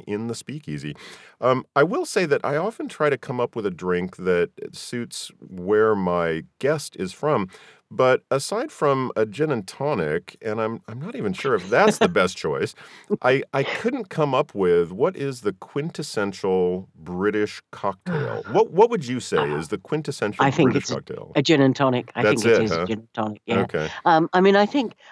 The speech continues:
Speaker 2: or a martini. Um, yeah, a gin martini
Speaker 1: Okay.
Speaker 2: is pretty, is pretty, um, I, I love, I, uh, we have, we invested earlier, well, well, last year, year before,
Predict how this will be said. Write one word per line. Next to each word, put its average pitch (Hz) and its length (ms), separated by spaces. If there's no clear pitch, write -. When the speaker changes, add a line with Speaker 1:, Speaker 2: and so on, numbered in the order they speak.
Speaker 2:
or 226 180
a 220 40
martini. 214 600
Um, 175 420
yeah, 180 200
a 185 60
gin 208 220
martini 185 560
Speaker 1:
Okay. 139 220
Speaker 2:
is 110 140
pretty, - 440
is - 120
pretty, 143 480
um, 135 240
I, 190 200
I 190 140
love, 160 420
I, 160 140
uh, 160 120
we 190 200
have, 202 240
we 180 180
invested 180 680
earlier, 139 460
well, 151 200
well, 151 240
last 180 340
year, 185 100
year 170 180
before, - 280